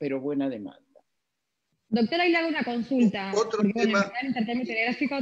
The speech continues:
Speaker 2: también se basa mucho en, en la charla que tenemos con nuestro cliente, ¿no? De la información que nos pasa, que nos da. ¿Cuáles serían los datos que tenemos que pedir? ¿Qué es exactamente lo que tenemos que tener en claro cuando vamos a,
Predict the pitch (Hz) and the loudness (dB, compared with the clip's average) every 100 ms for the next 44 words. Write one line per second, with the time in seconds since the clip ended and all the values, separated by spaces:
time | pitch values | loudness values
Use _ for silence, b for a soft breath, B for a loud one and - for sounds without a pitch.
0 | 254 349 _ 233 220 247 247 247 254 269 | -4 -10 _ -2 0 0 0 -2 -2 2
1 | 247 269 - 302 302 - 208 208 196 190 | 4 4 2 -4 -6 -4 -2 0 -2 -4
2 | - 190 190 240 254 240 202 226 233 208 | -6 -4 -4 -6 -6 -6 -6 -8 -8 -10
3 | 202 202 190 214 247 226 190 190 220 277 | -12 -10 -8 -6 -6 -6 -8 -10 -12 -14
4 | - _ _ _ 208 208 208 202 190 269 | -18 _ _ _ -12 -10 -10 -12 -12 -10
5 | 262 214 196 _ 226 226 - 226 202 196 | -8 -10 -12 _ -12 -12 -12 -12 -10 -12
6 | 202 220 220 _ _ _ _ _ - 302 | -12 -12 -14 _ _ _ _ _ -12 -10
7 | 302 302 277 240 214 220 262 254 262 254 | -6 -4 -4 -4 -6 -6 -6 -6 -8 -8
8 | - _ _ _ _ 220 220 226 240 240 | -10 _ _ _ _ -2 0 -2 -4 -6
9 | 214 214 220 269 277 233 - 294 277 262 | -6 -4 -2 -2 0 -2 -4 -12 -10 -10
10 | 254 - 240 233 254 240 262 262 208 208 | -10 -8 -8 -4 -4 -4 -6 -8 -10 -8
11 | 196 208 233 240 226 214 233 220 233 226 | -6 -6 -6 -6 -6 -4 -4 -4 -4 -6
12 | 233 220 208 208 214 220 220 | -6 -6 -6 -6 -4 -6 -4